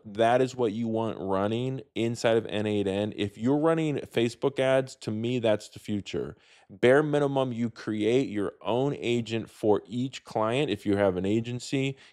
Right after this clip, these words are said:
each client, and then bare minimum, you have it to where it's uploading videos and, uh, images for you, at least to where it would be like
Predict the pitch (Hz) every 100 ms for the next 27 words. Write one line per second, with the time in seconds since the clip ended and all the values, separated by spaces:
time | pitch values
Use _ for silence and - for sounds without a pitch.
0 | - 131 127 - - 123 117 110 117 _
1 | _ _ - 110 120 117 113 120 131 127
2 | 123 135 135 123 120 117 113 117 120 120
3 | 120 101 - 110 110 101 80 - 98 -
4 | 110 104 98 98 98 95 95 92 90 87
5 | - _ _ - 98 95 90 90 - 90
6 | 90 104 104 92 90 - 113 101 78 62
7 | - - - 104 113 151 - - 135 127
8 | 120 110 107 117 107 98 92 82